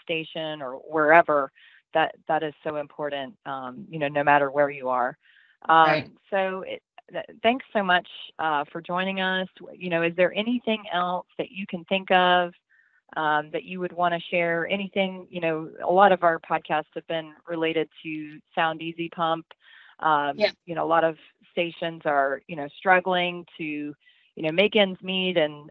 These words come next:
Speaker 1: um, you know, but they need to upgrade and they're trying to, you know, either some, some of them don't even,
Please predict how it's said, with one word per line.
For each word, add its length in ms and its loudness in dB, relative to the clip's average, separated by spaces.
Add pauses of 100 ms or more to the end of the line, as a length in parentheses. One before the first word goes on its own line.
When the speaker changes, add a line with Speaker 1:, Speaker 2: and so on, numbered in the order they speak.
Speaker 1:
um, 480 0 (180)
you 200 -10
know, 120 -2
but 140 -4
they 140 -4
need 240 -6
to 140 -2
upgrade 680 0
and 340 -4
they're 140 -4
trying 400 -4 (100)
to, 260 -2 (140)
you 80 -12
know, 80 -6
either 340 -2 (320)
some, 120 0 (120)
some 120 0
of 100 4
them 100 -16
don't 180 0
even, 340 -6